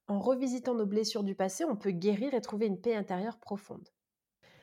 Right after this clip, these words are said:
Maintenant qu'on a vu qu'il existe de nombreux styles de traumatisme, il existe aussi et surtout quatre réponses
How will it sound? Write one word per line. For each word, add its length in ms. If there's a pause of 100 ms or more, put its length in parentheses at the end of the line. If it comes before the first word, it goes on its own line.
(100)
Maintenant 400
qu'on 140
a 80
vu 180
qu'il 160
existe 380
de 80
nombreux 300
styles 300
de 80
traumatisme, 720 (340)
il 120
existe 360
aussi 240
et 80
surtout 340
quatre 360
réponses 680